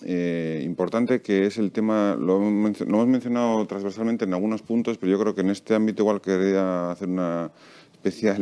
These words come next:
hincapié, ¿no? Que es en la parte de digitalización, que es muy importante. Yo creo que vamos a necesitar mucha ayuda en explorar, y eso sí un reto también para el sector, no tanto en digitalizar cosas que ya hacemos, sino en explorar cosas que no sabemos que podemos hacer y que existen bajo una perspectiva digital.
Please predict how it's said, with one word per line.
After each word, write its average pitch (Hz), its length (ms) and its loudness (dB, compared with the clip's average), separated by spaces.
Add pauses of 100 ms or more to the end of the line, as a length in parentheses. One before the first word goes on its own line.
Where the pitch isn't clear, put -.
hincapié, 90 440 0
¿no? 98 160 0
Que 110 80 -8
es 101 80 -10
en 104 40 0
la 90 120 0
parte 110 220 -2
de 113 40 2
digitalización, 104 960 -2 (920)
que 95 300 2
es 107 60 0
muy 110 100 4
importante. 110 500 2
Yo 104 140 2
creo 117 140 -2
que - 20 2
vamos 123 160 2
a 123 40 -2
necesitar 113 240 2
mucha 120 260 0
ayuda 117 420 0
en 98 140 0
explorar, 95 520 -2
y 101 60 0
eso 101 160 -6
sí 104 100 -6
un 110 140 0
reto 107 220 0
también 95 220 0
para 95 120 -2
el 90 60 -6
sector, 101 340 -4
no 110 180 -2
tanto 131 240 0
en 113 80 2
digitalizar 104 600 -2
cosas 107 340 -6
que 90 140 -4
ya 101 180 4
hacemos, 98 680 -4
sino 95 360 -4
en 95 80 2
explorar 101 500 -2 (220)
cosas 117 380 -4
que 95 220 -2
no 104 120 0
sabemos 107 580 -2
que 90 120 -8
podemos 104 320 0
hacer 101 480 2
y 95 80 -4
que 98 120 -4
existen 98 540 -4
bajo 90 220 -4
una 92 200 -2
perspectiva 90 520 -6
digital. 78 420 -12